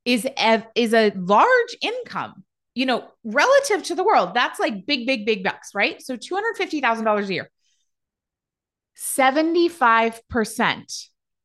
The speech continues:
of these women do not feel confident with their money. They're really high earners, and yet they don't feel confident with their money.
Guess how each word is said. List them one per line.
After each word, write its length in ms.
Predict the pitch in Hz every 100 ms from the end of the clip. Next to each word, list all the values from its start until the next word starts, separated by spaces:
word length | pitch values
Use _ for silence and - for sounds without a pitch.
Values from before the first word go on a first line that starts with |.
| _ -
of 380 | 214 240 220 196
these 340 | 226 226 202
women 560 | 196 226 175 127 220 330 _ _ _ _ _ _ _ _ _ _ _ _ _
do 160 | 220 202
not 520 | 202 202 208 226 -
feel 300 | - 220 190
confident 880 | - - 208 190 - 160 107 - - _ _ _ _
with 260 | 185 180 156
their 140 | 156
money. 280 | 143 101 - _ _ _ _ _ _ _ _ _ _ _ _ _ _ _ _ _ _ _ _
They're 220 | 214 320 330
really 520 | 185 233 247 240 220
high 320 | 185 190 180
earners, 480 | 170 156 127 131 - 202
and 160 | 196
yet 200 | 196 180 -
they 260 | 160 196 208
don't 300 | 220 214 220 - -
feel 360 | 226 220 202
confident 680 | 202 - 214 220 214 175 170
with 140 | 170
their 120 | 175 185
money. 400 | 269 262 -